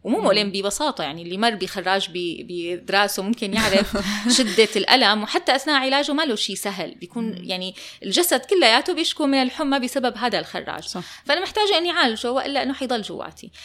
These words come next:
Speaker 1: هلأ ليش نحن أثناء العلاج منخوض بهاي التفاصيل؟ لأنه ال-،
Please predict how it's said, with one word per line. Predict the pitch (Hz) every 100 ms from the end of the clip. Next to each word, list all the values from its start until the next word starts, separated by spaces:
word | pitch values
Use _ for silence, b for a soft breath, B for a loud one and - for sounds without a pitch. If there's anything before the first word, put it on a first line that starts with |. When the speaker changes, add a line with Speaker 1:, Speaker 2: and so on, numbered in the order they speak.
| B
Speaker 1:
هلأ | - 240 -
ليش | 285 392 349
نحن | 349 - 320 302 - _
أثناء | 240 - 262 - -
العلاج | 262 233 233 240 269 262 -
منخوض | 208 208 208 220 214 - 294 302 175
بهاي | 185 185
التفاصيل؟ | - 165 - 151 - - - B B B B B -
لأنه | - 180 226 226 214 214
ال-، | - - - 196 196 196 196 190 185